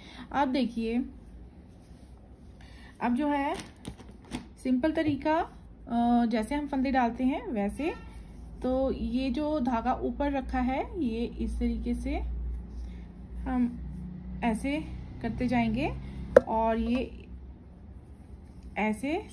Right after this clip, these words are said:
सारे के सारे फंदे cast on करते जाएंगे। तो यहाँ पे क्योंकि, अ, मैं थोड़ा सा ये आपको वीडियो बना रही हूँ, इसलिए थोड़े से ही फंदे डालूँगी। तो ये देखिए,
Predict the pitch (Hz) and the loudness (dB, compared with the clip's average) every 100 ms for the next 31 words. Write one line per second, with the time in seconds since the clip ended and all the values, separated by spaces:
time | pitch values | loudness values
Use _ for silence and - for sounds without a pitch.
0 | - 214 220 233 233 233 240 226 262 349 | 2 2 2 0 0 0 2 2 2 0
1 | 233 185 226 226 320 - 196 - 196 180 | 2 0 0 -2 -2 -2 -4 -2 -2 -2
2 | 123 - 208 - - - - - 254 269 | -4 -8 -10 -10 -14 -14 -12 -4 2 4
3 | 277 277 285 285 269 285 285 285 - - | 4 2 -2 -2 0 0 2 0 -4 -12
4 | - - - - - - - 220 233 240 | -16 -16 -16 -16 -16 -16 -8 0 4 6
5 | 247 - - 240 247 254 247 - - - | 6 2 0 4 6 6 2 -2 -6 -8
6 | - - 247 247 254 262 254 240 - 262 | -8 0 2 2 2 2 4 2 2 -4
7 | - - - 214 226 214 247 254 240 208 | -4 -12 -6 -2 0 2 4 4 4 4
8 | 226 240 254 240 240 247 240 240 240 254 | 6 6 6 2 0 0 2 2 4 2
9 | 269 277 277 233 233 302 - - - - | 2 0 4 4 4 2 -2 -14 -14 -14
10 | - - - - - - - - - 202 | -14 -16 -16 -14 -14 -14 -12 -12 -2 2
11 | 202 202 208 208 311 - - - - - | 4 4 4 4 0 -2 -10 -14 -16 -18
12 | - - - - - - - - - - | -18 -16 -18 -16 -18 -16 -16 -16 -16 -18
13 | - 240 226 220 185 - - 214 | -6 -2 0 0 0 -4 -4 -4